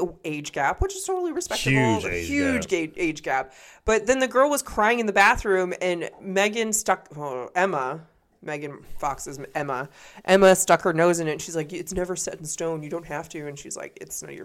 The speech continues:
Speaker 2: Yeah,
Speaker 1: business."
Speaker 2: yeah, you're right. It's none of your business. I wonder, like, what she was crying for. Is
Speaker 1: She
Speaker 2: what I
Speaker 1: probably
Speaker 2: wanna
Speaker 1: didn't
Speaker 2: know.
Speaker 1: wanna get married, but she had to because she has no other options because she doesn't, like, invest in herself.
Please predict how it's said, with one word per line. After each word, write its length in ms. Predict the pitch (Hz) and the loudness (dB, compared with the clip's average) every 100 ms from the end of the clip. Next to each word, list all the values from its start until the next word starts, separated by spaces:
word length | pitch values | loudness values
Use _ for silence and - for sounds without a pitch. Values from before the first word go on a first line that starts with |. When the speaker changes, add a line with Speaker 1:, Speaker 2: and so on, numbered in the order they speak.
| - | -2
Speaker 2:
Yeah, 260 | 120 104 92 | 0 2 0
Speaker 1:
business." 220 | 90 104 | -2 2
Speaker 2:
yeah, 300 | 120 113 98 | 4 4 0
you're 200 | 95 104 | -4 -2
right. 200 | 110 107 | 0 0
It's 140 | 95 | -2
none 80 | 110 | -4
of 60 | 107 | -4
your 100 | 95 | -2
business. 340 | 104 107 92 | -2 -2 -2
I 60 | 92 | -2
wonder, 300 | 135 196 190 | 0 0 2
like, 180 | 151 101 | 2 0
what 340 | 107 123 123 | 2 4 2
she 140 | - | 0
was 180 | 113 90 | -2 -2
crying 360 | - 107 98 85 | -4 -4 -4 -8
for. 240 | 92 87 | -8 -8
Is 80 | 82 | -6
Speaker 1:
She 60 | 92 | 0
Speaker 2:
what 80 | |
I 20 | 330 | 2
Speaker 1:
probably 160 | 320 | 4
Speaker 2:
wanna 40 | 320 | 2
Speaker 1:
didn't 160 | 240 | -2
Speaker 2:
know. 60 | 180 | 2
Speaker 1:
wanna 200 | 175 208 | 4 6
get 140 | 208 180 | 4 2
married, 240 | 202 208 | 2 0
but 100 | 156 | -2
she 140 | 156 | -2
had 260 | 156 185 208 | -2 -2 -2
to 140 | 175 | -6
because 240 | 156 151 156 | -6 -6 -4
she 80 | 165 | -4
has 100 | 151 | 0
no 240 | 156 160 | 4 4
other 180 | 160 151 | 4 4
options 420 | 170 - 143 131 | 4 2 -2 -8
because 340 | 151 147 151 - | -12 -10 -8 -8
she 80 | |
doesn't, 400 | 147 147 147 143 | -4 -4 -4 -8
like, 240 | 143 131 - | -8 -8 -10
invest 420 | - 156 139 143 127 | -8 -4 -2 -2 -4
in 80 | |
herself. 580 | 123 - - 65 - - | -8 -10 -10 -12 -14 -16